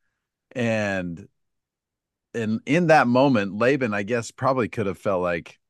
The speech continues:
"You know, I don't, I don't understand why that's, why this is true, what you're telling me. How is, how is you forcing me to come with you? How is that going to make me free?" Like, uh,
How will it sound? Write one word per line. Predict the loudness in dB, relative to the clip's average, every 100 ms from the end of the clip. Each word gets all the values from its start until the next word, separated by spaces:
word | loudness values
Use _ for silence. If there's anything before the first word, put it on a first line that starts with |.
| _ _ _ _ _ -4
"You | 0
know, | 2 2 0 -2 -6 _ _ _ _ _ -8
I | -4
don't, | -4 -4 _ _ _ _ _ -6
I |
don't | -2 0
understand | 0 -2 -2 0 2
why | 2 2
that's, | -2 -4
why | -4 -2 -2
this | -4 -6
is | -14
true, | -6 -4 -2
what | -2 -4
you're | -4
telling | -4 -2 -2
me. | -6 -6
How | -2 2
is, | 2 0 -10 -14 -12
how | -6 -2 0
is | 0
you | 0 2 0
forcing | -2 -2 -2 -4 -8 -6
me | -4 -4 -4 -6 -8
to | -12
come | -8 -4 -2
with | -2 -4
you? | -4 -4 -4 -8 -12 _ _ _ _ _ -6
How | 0
is | 2 4
that | 2 2 0
going | -4 -4
to | -4
make | -4 -4
me | -6 -10
free?" | -4 0 0 -2 _ _ _ _ _ -8
Like, | -2 0 0 -6 -20 _
uh, | 2 4 4 2 0